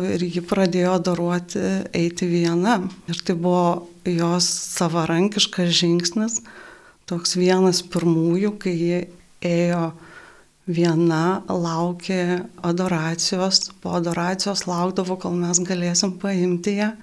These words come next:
Aš labai jaudindavausi, kaip tas vaikas vienas dabar yra. Kiekvieną kartą, kai ji grįždavo, aš būdavau labai išsigandus,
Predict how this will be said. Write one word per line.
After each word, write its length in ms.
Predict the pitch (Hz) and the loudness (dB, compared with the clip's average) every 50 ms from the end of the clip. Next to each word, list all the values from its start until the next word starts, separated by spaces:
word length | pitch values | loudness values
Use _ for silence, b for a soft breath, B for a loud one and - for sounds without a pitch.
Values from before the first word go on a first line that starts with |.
| _ _ | _ _
Aš 280 | - 170 165 160 - - | -6 -4 -2 0 2 2
labai 280 | 196 185 185 208 214 | 2 4 4 4 4
jaudindavausi, 1120 | 208 180 165 170 170 170 185 185 190 185 196 196 190 196 214 202 - - 202 190 196 196 196 | 6 6 6 4 4 4 4 4 4 4 2 0 2 2 2 0 0 0 0 0 0 0 -2
kaip 240 | 196 - 170 175 - | -4 -8 -8 -8 -4
tas 220 | - 180 175 - | -6 -4 -2 -2
vaikas 420 | 185 185 185 180 - 208 202 - - | -2 -2 -4 -2 -2 0 0 0 0
vienas 580 | 185 180 175 175 180 175 175 190 196 202 196 | 0 0 2 2 2 2 2 2 0 0 -2
dabar 400 | 202 185 202 196 180 196 202 196 | -2 -2 -2 -2 0 -2 0 0
yra. 280 | 202 208 202 208 220 226 233 240 226 - - - - - - | 0 0 2 2 2 2 2 0 -2 -6 -14 -16 -20 -18 -8
Kiekvieną 420 | - 175 170 170 190 196 208 214 202 | -6 -4 -2 2 2 4 6 4 4
kartą, 360 | 202 208 214 208 208 220 202 208 | 4 2 -2 0 0 -2 -2 -2
kai 140 | - 190 185 | 0 0 0
ji 140 | 175 185 170 | 0 0 0
grįždavo, 720 | 165 180 175 180 202 226 214 185 170 196 180 175 180 175 | 0 0 2 4 4 4 4 4 2 2 2 2 0 0
aš 80 | 175 175 | 0 0
būdavau 460 | 180 170 190 202 190 190 185 175 170 170 | 0 0 0 2 2 2 0 0 -2 -2
labai 380 | 165 175 170 170 185 190 185 190 | -2 -4 -2 0 0 2 4 4
išsigandus, 1040 | 185 - - - 175 185 185 170 175 190 190 196 190 185 214 214 214 - - | 4 4 2 2 0 0 2 2 4 4 4 4 2 2 0 0 0 -2 -10